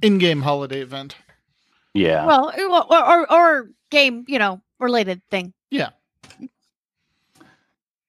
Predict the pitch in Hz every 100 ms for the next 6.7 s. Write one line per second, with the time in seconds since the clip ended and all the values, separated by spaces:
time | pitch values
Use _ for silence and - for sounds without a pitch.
0 | _ - 110 117 113 - 117 - 131 127
1 | 127 127 123 117 - 123 139 - - -
2 | 135 135 - 127 - - 143 107 123 110
3 | 98 - 104 - 107 104 107 - 101 95
4 | 95 107 117 95 - 104 98 104 110 107
5 | 95 80 - 98 101 123 120 98 - 90
6 | - 85 85 92 - _ -